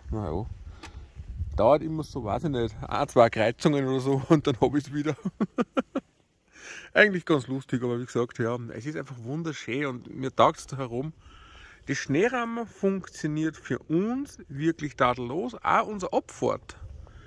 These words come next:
die ja ein bisschen blöd ist, man sieht da jetzt gar nicht, wie steil die eigentlich ist.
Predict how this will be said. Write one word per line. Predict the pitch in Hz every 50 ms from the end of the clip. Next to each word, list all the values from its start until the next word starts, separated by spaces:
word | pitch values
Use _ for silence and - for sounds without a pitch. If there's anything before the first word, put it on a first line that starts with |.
| - - - - - - -
die | 151 170
ja | 180 180
ein | 175 -
bisschen | 202 214 - - 208 170
blöd | - - 127 143 180 190 180
ist, | 170 156 156
man | 147
sieht | 131 - - 247 285 - -
da | 185
jetzt | 165 151 -
gar | - - 71
nicht, | 139 135
wie | 127
steil | - - 113 - 165
die | 165 151
eigentlich | 120 117 120 117 117 113 -
ist. | 147 180 - -